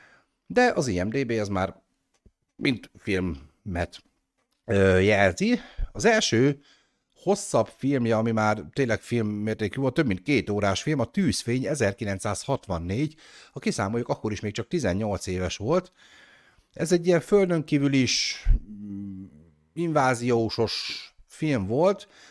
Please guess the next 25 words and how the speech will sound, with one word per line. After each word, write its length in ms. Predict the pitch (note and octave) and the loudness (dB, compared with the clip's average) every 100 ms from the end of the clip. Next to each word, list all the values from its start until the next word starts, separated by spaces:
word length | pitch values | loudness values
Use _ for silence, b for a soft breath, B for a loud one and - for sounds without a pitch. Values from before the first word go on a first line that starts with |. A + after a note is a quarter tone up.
| B | B
ötszáz 460 | G3 G#3+ G#2 F#2+ | -2 2 4 2
dolláros 520 | F#2 A2+ G#2 F#2+ F#2 F2 | 2 0 2 0 0 -4
büdzséből, 500 | G#2+ F#2+ F2 F2+ G#2 | -6 -4 -6 -4 -4
hát 140 | G2 | -4
érezzük, 400 | A#2+ G#2+ F#2 G2 | -4 -4 -4 -6
hogy 140 | G2+ | -6
azért 300 | F#2+ F#2 F2+ | -4 -4 -6
nem, 220 | G2+ F#2+ E2 B B B B | -6 -6 -8 B B B B
nem 160 | - G#2+ | -4 0
áll, 140 | G2 | 0
nem 120 | A2+ B2 | 0 -4
szaladt 280 | - G2 | -2 -2
még 140 | G2 F#2 | -2 -4
össze 200 | F#2 G#2+ | -4 -4
akkor 220 | - F2+ | -2 -2
Hollywood 360 | F#2+ F#2 F#2 F#2+ | 0 -2 -2 -4
azért 260 | F2+ F2+ | -4 -4
teljes 260 | G2 F#2+ F2+ | -2 -4 -4
mértékben. 420 | F#2+ F2 A2 G#2+ | -6 -6 -4 -4
Szia, 260 | - D3 A#2 | -2 -2 0
Pepe, 240 | A2+ A#2+ | -2 -2
téged 320 | A2 A2+ G2+ | -4 -4 -4
is 460 | G#2 - - - - _ _ _ _ _ _ | -4 -6 -10 -14 -20 _ _ _ _ _ _
pusszantunk. 640 | B2 - A#2 A2+ F#3+ A3+ B B B B B B B | -10 -4 -4 0 0 0 B B B B B B B
Ö, 400 | C#3 C#3+ C#3+ | 2 6 6